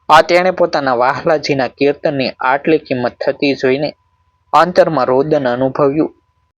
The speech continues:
આ એણે પોતાની કરતાલો કાઢી અને એના કંઠમાં તલપાપડ થઈ રહેલા કેદારના સૂરના આ કેદીઓ છૂટે તેટલા હર્ષથી બહાર નીકળ્યા.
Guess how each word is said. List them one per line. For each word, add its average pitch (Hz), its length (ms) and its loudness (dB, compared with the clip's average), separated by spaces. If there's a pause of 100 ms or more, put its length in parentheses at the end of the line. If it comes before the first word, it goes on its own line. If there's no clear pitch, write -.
(400)
આ 175 140 10
એણે 190 320 4
પોતાની 170 400 0
કરતાલો 135 560 0
કાઢી 117 480 -2 (240)
અને 160 180 0
એના 160 180 0
કંઠમાં 151 580 -2
તલપાપડ 151 560 0
થઈ - 360 0
રહેલા 139 440 0
કેદારના 131 640 -2
સૂરના 135 500 -2 (540)
આ 160 120 8
કેદીઓ 170 520 4
છૂટે 156 360 2
તેટલા 147 400 2
હર્ષથી 131 600 -2
બહાર 120 400 -2
નીકળ્યા. 127 540 -2